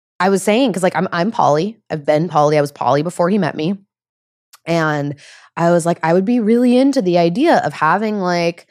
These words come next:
you know, a, like, a seven-person household income, like, just ha-, building our own little tribe. Like, I would love for you to have a girlfriend and, you know, have a baby with her. And then, like, I can help raise the baby." 'Cause, like,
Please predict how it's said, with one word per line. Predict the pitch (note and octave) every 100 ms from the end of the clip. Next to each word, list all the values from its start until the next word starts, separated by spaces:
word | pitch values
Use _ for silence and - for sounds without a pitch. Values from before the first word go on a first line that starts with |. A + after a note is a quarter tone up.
| _ _ _ _ _ -
you | F3
know, | G#3 E3 D#3+ D#3+
a, | E3+ D#3 -
like, | F#3+ A3
a |
seven-person | G3+ - F3 G#3+ G3 G#3+ G#3
household | E3 E3+ F3 G#3 G3
income, | A#3 G3+ D3 C#3+ D#3
like, | D#3 D3+ D3+ - -
just | F#3+
ha-, | E3+ F#3 F3 -
building | E3 E3+ G3+
our | F#3+ F#3+
own | E3 E3+
little | F#3 F3
tribe. | - G3 G#3+ G3+ E3
Like, | D3+ -
I | D3
would | E3
love | D#3 D#3 F3
for | - D#3+
you | E3+
to | F3
have | E3+
a | E3+
girlfriend | D#3+ E3 F#3+ F3 D#3+ D3+ D3+
and, | D3+ D3+ - - _
you | F3 E3+
know, | D3+
have | - E3+ F#3+
a | F3
baby | D#3+ F3+ G3+
with | F#3 D#3+
her. | - D#3+ G#3 G3+ D3 C#3+ D#3+ - _ -
And | E3+ F3
then, | E3 E3
like, | D#3 D#3 -
I | D3+ D3+
can | F3
help | E3+ F3+ F3
raise | G3 A3 A3
the | F#3+
baby." | F3+ D#3+ D3+ D3
'Cause, | E3
like, | E3+